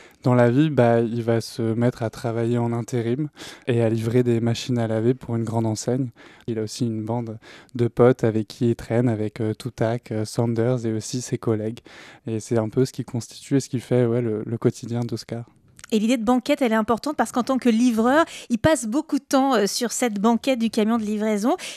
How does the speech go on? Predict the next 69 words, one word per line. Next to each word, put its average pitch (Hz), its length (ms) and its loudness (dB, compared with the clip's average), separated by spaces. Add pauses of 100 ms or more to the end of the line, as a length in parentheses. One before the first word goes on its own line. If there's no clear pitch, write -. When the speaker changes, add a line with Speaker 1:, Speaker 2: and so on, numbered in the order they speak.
Speaker 2:
Qu'est-ce - 240 -2
qui 339 120 2
vous 254 180 2
intéressait 262 480 2
d'un 302 140 2
point 233 160 4
de 208 40 4
vue 214 140 6
littéraire 294 580 6
dans 254 120 6
ce - 80 0
cocon 302 340 0
de 277 100 0
l'habitacle 254 600 2
de 214 80 0
la 220 100 0
camionnette ? 220 480 -2
Speaker 1:
Ben, - 640 -4
je 117 60 4
crois 170 100 6
que 135 140 0
l'habitacle, 131 480 6
c'est - 160 0
un 120 200 4
entre-deux, 127 540 4
en 113 80 2
fait. 113 220 -4
On 117 120 -4
part 127 200 4
d'un 117 180 0
point 117 200 -4
A 135 180 2
pour 123 180 -6
aller 113 180 -2
à 113 100 -2
un 113 100 -4
point 117 200 -4
B. 113 100 2
Il 151 100 4
y 127 60 4
a 110 60 2
quelque 113 140 -6
chose 127 160 0
de 120 80 0
très 120 240 0
confortable 127 560 0
dans 120 140 -2
ce 120 240 -6
flottement, 135 520 2
en 123 40 4
fait, - 360 -4
dans 117 120 -2
cet 123 240 -4
entre-deux, 127 400 4
le 120 80 4
fait 123 180 2
de 117 200 0 (420)
pas 123 100 2
savoir 131 380 4
combien 127 320 2
de 113 60 -4
temps 135 120 2
on 139 120 4
va 113 140 2
vraiment 120 360 2
mettre 123 300 2
pour 120 200 -2
arriver, 117 480 2
euh, 113 140 0